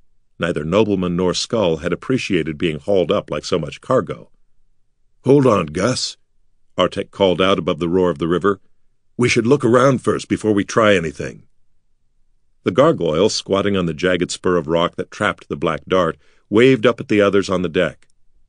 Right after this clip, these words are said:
Figuring that Gus had heard and understood, they turned to look for an entrance into the ship's hold. But the din of the river had drowned out Artek's words, and Gus mistook his call as a signal to proceed. He knelt atop the slick heap of boulders and stroked the rocks with a hand,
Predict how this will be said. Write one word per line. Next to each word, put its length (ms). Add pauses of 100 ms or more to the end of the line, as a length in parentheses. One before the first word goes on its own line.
(280)
Figuring 380
that 180
Gus 240
had 140 (100)
heard 280
and 120
understood, 680 (300)
they 100
turned 540
to 80
look 180
for 140
an 100
entrance 440
into 140
the 80
ship's 280
hold. 420 (960)
But 140
the 80
din 240
of 100
the 120
river 260
had 160
drowned 400
out 200
Artek's 400
words, 420 (260)
and 200
Gus 300
mistook 440
his 160
call 420
as 140
a 60
signal 340
to 100
proceed. 600 (480)
He 100
knelt 280
atop 280
the 80
slick 360
heap 240
of 120
boulders 440
and 120
stroked 420
the 100
rocks 480
with 100
a 60
hand, 500